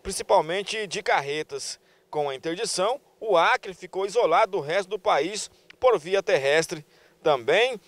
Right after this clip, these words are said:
necessário fazer obras de elevação no quilômetro quinhentos e quarenta da B R três meia quatro em Ariquemes, além de reparos na sinalização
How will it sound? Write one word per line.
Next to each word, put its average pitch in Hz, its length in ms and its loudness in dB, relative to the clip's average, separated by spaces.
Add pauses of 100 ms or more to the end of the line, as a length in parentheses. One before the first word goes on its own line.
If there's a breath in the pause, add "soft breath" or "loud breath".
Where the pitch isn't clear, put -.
(140 soft breath)
necessário 175 560 0
fazer 220 400 2
obras 202 480 4
de 180 80 -4
elevação 214 760 0 (180 soft breath)
no 294 120 -12
quilômetro 220 640 2
quinhentos 214 580 -2
e 226 60 -8
quarenta 202 420 4
da 202 100 0
B 185 120 -2
R 196 100 2
três 196 300 -2
meia 196 200 -2
quatro 185 480 2
em 196 120 -2
Ariquemes, 190 680 -6 (340 soft breath)
além 202 340 2
de 196 100 -6
reparos 185 720 0 (220 soft breath)
na 165 380 0
sinalização 196 800 -2